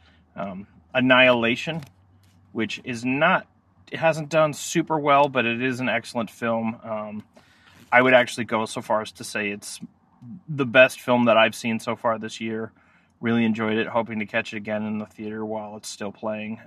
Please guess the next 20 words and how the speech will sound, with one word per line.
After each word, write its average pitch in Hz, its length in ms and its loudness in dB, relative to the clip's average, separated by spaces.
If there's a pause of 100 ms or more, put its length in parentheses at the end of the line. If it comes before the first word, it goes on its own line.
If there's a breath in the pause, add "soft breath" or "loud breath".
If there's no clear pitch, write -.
Um, 104 480 -14
it 110 100 -14
is 104 120 -16
playing 110 260 -6
in 107 60 -10
a 107 40 -12
couple - 220 -20
places 110 500 -16
around 110 320 -10
here 110 160 -14
still, 101 260 -18
so - 300 -18
I'm - 440 -20
gonna 104 120 -6
try 104 180 -6
and 104 120 -12
see - 140 -6
it 117 100 -6
this 113 180 -14
week. 127 360 -8